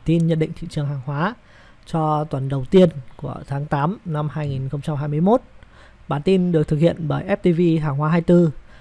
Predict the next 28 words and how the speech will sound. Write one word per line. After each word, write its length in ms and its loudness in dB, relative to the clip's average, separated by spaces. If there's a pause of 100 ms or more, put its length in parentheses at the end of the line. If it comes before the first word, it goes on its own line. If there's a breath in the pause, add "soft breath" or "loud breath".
(260 soft breath)
thành 140 0
viên 220 4
chính 140 2
thức 300 -2
của 220 -4
Sở 200 -4
Giao 100 0
dịch 160 -2
Hàng 180 -4
hóa 160 -4
Việt 160 -2
Nam. 220 2 (1000 soft breath)
Trong 280 0
cái 120 2
video 360 6
ngày 100 6
hôm 120 6
nay 260 6
thì 140 -2
chúng 120 -8
ta 280 -2
sẽ, 500 -4 (260 soft breath)
như 100 8
thường 200 6
lệ, 260 4
sẽ 240 -4
nhận 200 0
định 120 -6